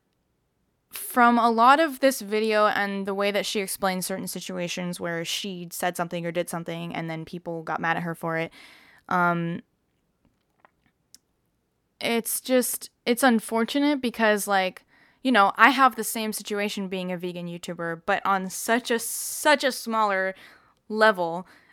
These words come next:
um, because I'm, you know, I have so much less subscribers than her,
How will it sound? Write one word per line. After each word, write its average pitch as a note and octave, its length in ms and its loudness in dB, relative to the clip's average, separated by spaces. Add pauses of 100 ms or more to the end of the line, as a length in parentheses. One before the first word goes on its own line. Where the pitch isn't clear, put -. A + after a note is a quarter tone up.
um, F3 380 2
because F#3+ 380 -8
I'm, F3+ 420 -2 (300)
you G3 120 -10
know, E3+ 100 -6
I F3+ 80 -4
have F3 160 -8
so - 440 -4
much F3 260 -2
less E3+ 220 -2
subscribers G3 680 -2
than E3 140 -10
her, D#3+ 280 -10